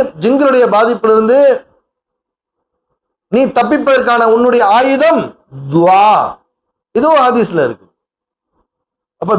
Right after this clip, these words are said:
துவா இபாதத்துக்கு மூளையா இருக்கிற ஒரு ஹதீஸ்ல இருக்குது. இதே துவா ஒரு முஃமினுக்கு ஆயுதம்னு ஹதீஸ்ல இருக்குது. ஏற்கனவே சொன்ன அந்த சதக்காவுடைய பாடத்துல நான் சொல்லியிருப்பேன்,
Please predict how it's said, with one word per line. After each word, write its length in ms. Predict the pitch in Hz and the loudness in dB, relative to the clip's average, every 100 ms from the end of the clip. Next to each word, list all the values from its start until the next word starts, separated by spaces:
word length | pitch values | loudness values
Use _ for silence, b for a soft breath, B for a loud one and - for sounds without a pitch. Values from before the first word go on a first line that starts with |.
| 151 | -2
துவா 280 | 165 220 277 311 320 - _ _ _ | 0 2 2 2 0 -4 _ _ _
இபாதத்துக்கு 600 | 170 220 269 262 - 233 226 | -2 2 2 0 -2 -4 -2
மூளையா 280 | 202 269 277 | 0 0 0
இருக்கிற 220 | 262 254 254 | -2 -2 -2
ஒரு 100 | 214 | -2
ஹதீஸ்ல 320 | 226 226 226 | -2 0 0
இருக்குது. 320 | 233 214 214 196 - _ _ _ _ _ 147 | 0 2 2 2 -2 _ _ _ _ _ -2
இதே 160 | 226 302 254 | 0 2 0
துவா 240 | 240 233 214 190 - _ _ _ _ _ _ _ _ _ | 0 2 2 0 -4 _ _ _ _ _ _ _ _ _
ஒரு 100 | 135 | -6
முஃமினுக்கு 460 | 180 226 285 277 - - 196 | -6 -2 0 0 -2 -2 0
ஆயுதம்னு 420 | 294 285 277 269 226 | 0 0 0 0 0
ஹதீஸ்ல 380 | 226 220 226 | 0 -2 0
இருக்குது. 320 | 220 202 208 202 175 - _ _ _ _ _ _ _ _ _ _ _ _ _ _ _ _ _ _ _ _ _ _ _ _ _ _ _ _ | 0 0 2 2 0 -8 _ _ _ _ _ _ _ _ _ _ _ _ _ _ _ _ _ _ _ _ _ _ _ _ _ _ _ _
ஏற்கனவே 420 | 233 247 254 262 247 | 0 2 2 2 2
சொன்ன 160 | 240 233 196 127 95 _ _ _ _ _ _ - | 0 2 0 -2 -6 _ _ _ _ _ _ -6
அந்த 100 | 185 190 | -4 -2
சதக்காவுடைய 580 | 180 247 285 277 247 220 | -2 0 0 0 0 -2
பாடத்துல 380 | 214 220 220 226 | -2 -2 0 0
நான் 160 | 220 202 | 0 0
சொல்லியிருப்பேன், 420 | 202 185 143 104 | 0 0 -2 -6